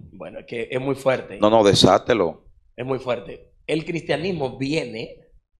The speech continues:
Speaker 1: con origen católico. Y al tener un origen así muy católico, el catolicismo viene de un origen tanto copto,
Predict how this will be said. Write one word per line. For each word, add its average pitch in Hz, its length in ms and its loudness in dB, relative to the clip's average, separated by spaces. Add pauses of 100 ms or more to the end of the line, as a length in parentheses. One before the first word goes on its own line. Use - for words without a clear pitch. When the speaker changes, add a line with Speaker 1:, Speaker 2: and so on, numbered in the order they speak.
(100)
Speaker 1:
con 135 260 -4
origen 123 680 -6 (880)
católico. - 800 -6 (1500)
Y 151 500 -6
al 135 200 -6
tener 156 300 -12
un 175 120 -4
origen 151 440 -4
así 143 300 -8
muy 143 240 -6
católico, 120 720 -6 (1080)
el 165 180 -4
catolicismo 175 1000 -8 (260)
viene 131 800 -12 (480)
de 117 200 -16
un 135 220 -10
origen 139 520 -10
tanto 151 680 -4 (340)
copto, - 640 4